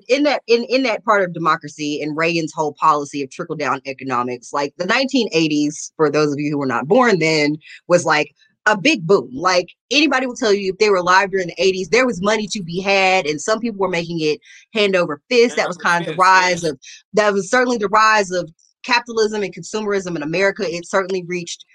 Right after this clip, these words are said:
Speaker 1: new heights. People were becoming millionaires where there had not been nearly that many people in America that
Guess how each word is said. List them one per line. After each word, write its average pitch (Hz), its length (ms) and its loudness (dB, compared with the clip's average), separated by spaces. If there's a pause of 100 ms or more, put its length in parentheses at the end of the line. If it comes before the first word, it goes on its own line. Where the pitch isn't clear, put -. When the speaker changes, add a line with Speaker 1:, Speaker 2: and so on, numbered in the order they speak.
(160)
Speaker 1:
new 190 240 0
heights. 202 480 -2
People 220 240 -4
were 196 120 4
becoming 175 400 -4
millionaires 202 680 2
where 170 140 -4
there 160 180 -2
had 185 280 -2
not 175 280 2
been 180 300 0
nearly 208 340 4
that 190 200 0
many 185 180 -2
people 196 280 -6
in 175 100 -2
America 180 400 -2
that 160 120 -8